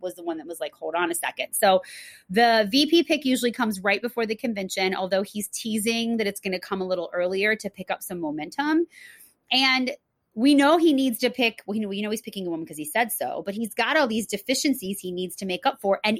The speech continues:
age is one of them. So if he can pick a young V P candidate who is social media savvy and who can be an attack dog,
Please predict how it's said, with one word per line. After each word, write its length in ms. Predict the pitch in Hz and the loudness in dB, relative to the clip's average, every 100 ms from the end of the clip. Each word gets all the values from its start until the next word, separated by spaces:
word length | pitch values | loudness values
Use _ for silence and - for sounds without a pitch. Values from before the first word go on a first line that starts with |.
| - | 2
age 340 | 233 320 339 254 | 4 6 4 2
is 160 | 208 | 0
one 240 | 202 262 427 | 0 0 0
of 140 | 220 | -4
them. 300 | 165 - - | -10 -14 -8
So 140 | 233 | -4
if 80 | 220 | -2
he 140 | - 330 | -2 -4
can 140 | 403 | -4
pick 240 | - 440 | -4 -2
a 80 | 294 | -2
young 560 | 208 202 220 247 269 294 - _ | 0 0 2 4 2 0 -6 _
V 180 | 233 226 | -4 -2
P 180 | - 370 | 0 0
candidate 540 | - 208 180 180 180 208 | 0 0 0 0 -2 -2
who 100 | 185 | -4
is 160 | 185 | -4
social 360 | - 202 220 285 | -2 -2 0 0
media 260 | 269 269 285 | 0 0 -2
savvy 600 | - 160 151 156 170 185 - - - | -2 -6 -4 -4 -6 -8 -14 -8 -2
and 140 | 214 | 2
who 100 | 254 | 2
can 300 | - 240 190 | 2 -2 0
be 220 | 262 311 | 2 4
an 80 | 302 | 4
attack 420 | 220 - 349 427 | 2 0 0 -2
dog, 480 | - 151 - - 202 | -4 -6 -6 -8 -12